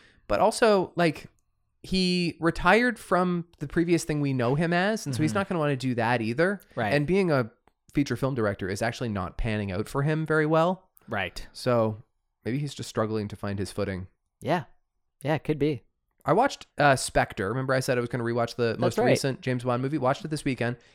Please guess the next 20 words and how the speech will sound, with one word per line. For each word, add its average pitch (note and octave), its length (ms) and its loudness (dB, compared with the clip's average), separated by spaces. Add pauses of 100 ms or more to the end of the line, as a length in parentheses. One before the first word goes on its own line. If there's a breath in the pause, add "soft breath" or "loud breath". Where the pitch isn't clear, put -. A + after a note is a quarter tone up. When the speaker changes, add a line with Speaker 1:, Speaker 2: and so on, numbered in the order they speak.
(120 soft breath)
Speaker 1:
It's A3 220 6
actually C#4 380 2
not, F3+ 340 4 (240 soft breath)
not A3 300 8
unlike F#3 440 8
Quantum C#3+ 260 2
of G#2+ 80 -2
Solace. B2 460 6 (400 soft breath)
Upon A3 440 6
second D3+ 340 4
viewing, D3+ 440 4 (140)
it's E3 160 4
actually B3 260 4
not F3+ 340 8
bad. D3+ 340 6
Speaker 2:
It C3 60 2
was D3 120 2
okay. D3 300 6 (680)
Speaker 1:
It's C4 220 2
just - 500 4